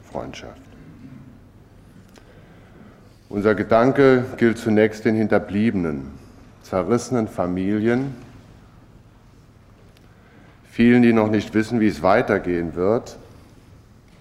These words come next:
vielen, die die Zeichen der Rammsteiner Katastrophe ein Leben lang mit sich herumschleppen werden,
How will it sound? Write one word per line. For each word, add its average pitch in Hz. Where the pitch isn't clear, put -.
vielen, 143
die 120
die 107
Zeichen 120
der 101
Rammsteiner 107
Katastrophe 101
ein 85
Leben 104
lang 98
mit 101
sich 98
herumschleppen 104
werden, 98